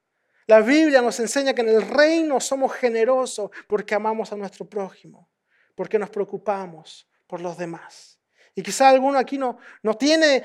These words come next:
dinero y está más en posición de recibir ayuda en este momento. Es posible. Si es así, acérquese, kiosco de ayuda, ayudaremos. Pero mismo así puede ser generoso. Generoso en servicio,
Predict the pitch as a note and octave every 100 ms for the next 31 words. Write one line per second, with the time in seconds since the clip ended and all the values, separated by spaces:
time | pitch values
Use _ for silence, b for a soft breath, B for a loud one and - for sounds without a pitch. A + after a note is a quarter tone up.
0 | B G3 A#3 D#4 D#4+ A#3 - C#4 C4 C#4
1 | C#4 B3+ - - C#4 B3 A3+ - A#3 G#3+
2 | D#4 E4+ C4 A#3 D#4+ D#4 A#3+ G#3 - G#3+
3 | G3+ B3 A#3+ G#3+ E3+ B B3 A#3+ A#3+ -
4 | E4 F4 C#4+ F3 E3+ _ _ _ _ _
5 | _ _ _ - A#3+ A#3+ A#3 - D4+ C#4
6 | B B - - E4 E4+ - A3 - F#3
7 | E3+ b b - C4+ B3+ C4+ A#3+ G#3+ D#4
8 | E4 A#3 F3 - G3 A3+ C4 C4+ D#4+ E4
9 | A3+ F3 - _ b b b A3+ A#3 D#4+
10 | F4+ E4+ A#3 - D#4 D4 D4 D4+ D4+ -
11 | B3+ A#3 B3 A3+ A3+ G#3+ - - G3 _
12 | _ _ _ _ _ _ _ _ _ _
13 | - G#3 G#3 A3 G#3+ G3+ F#3+ G#3 C#4 -
14 | -